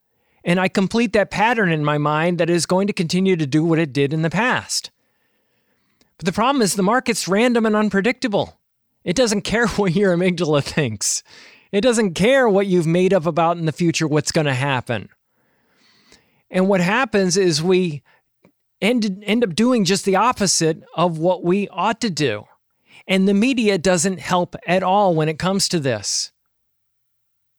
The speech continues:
You know, the media tends to put in front of us the scary things that are gonna happen. And it hijacks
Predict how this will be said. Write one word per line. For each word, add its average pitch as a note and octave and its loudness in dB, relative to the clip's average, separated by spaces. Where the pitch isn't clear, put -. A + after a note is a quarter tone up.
You F3+ 0
know, F#3 2
the E3 2
media F#3 2
tends G#3+ 0
to F3+ 0
put A3+ -2
in F3+ -4
front A3 0
of D3 -2
us A2 -4
the E3 2
scary A3 0
things G3 0
that D#3+ 2
are D#3+ 0
gonna D#3+ 0
happen. C#3+ -4
And F#3+ 2
it E3+ -2
hijacks F#3+ -2